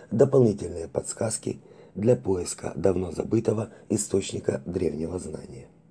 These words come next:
Ведь я до сих пор даже не представлял себе, как этот древний источник может внешне выглядеть. Проснулся я хоть и поздним утром,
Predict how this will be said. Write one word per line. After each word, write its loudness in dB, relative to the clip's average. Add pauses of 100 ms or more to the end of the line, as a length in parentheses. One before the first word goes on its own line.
(720)
Ведь 0
я 6
до 2
сих -2
пор 4 (300)
даже 4
не 4
представлял 2
себе, -6 (240)
как 0
этот 2
древний 4
источник -2 (140)
может 2
внешне -6
выглядеть. -12 (2000)
Проснулся 4
я 10
хоть 2
и 2
поздним 4
утром, -4